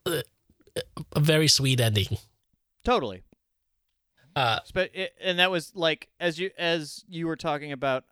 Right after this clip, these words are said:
Speaker 2: the Eve Dawson thing kind of being a salve undercutting the, uh, the Pacey Andy stuff, l-, this ending really softens the blow of the Pacey Andy <laughs> stuff.
Speaker 1: Yeah,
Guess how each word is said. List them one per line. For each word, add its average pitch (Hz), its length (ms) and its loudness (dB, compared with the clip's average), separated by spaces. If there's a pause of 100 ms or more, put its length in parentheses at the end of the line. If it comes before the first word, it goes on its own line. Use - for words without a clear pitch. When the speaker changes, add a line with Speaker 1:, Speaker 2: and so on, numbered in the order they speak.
(140)
Speaker 2:
the 143 260 -4
Eve 147 440 -6 (500)
Dawson 131 640 -4 (120)
thing 127 300 -6
kind 127 180 -6
of 110 200 -8 (120)
being 135 280 0
a 110 80 -6
salve 127 580 -2
undercutting 127 760 -6
the, 117 360 -8
uh, 107 320 -6 (580)
the 131 140 -4
Pacey 127 640 -4 (320)
Andy 143 300 -6
stuff, - 520 -10 (120)
l-, 123 220 -12
this 135 240 -6
ending 123 400 -4
really 110 340 -6 (140)
softens 135 540 -6
the 120 100 -4
blow 110 480 -6 (160)
of 117 240 -2 (280)
the 131 120 -10
Pacey 151 360 0
Andy 135 200 -4
<laughs> - 0 -
stuff. - 400 -12 (460)
Speaker 1:
Yeah, 196 220 4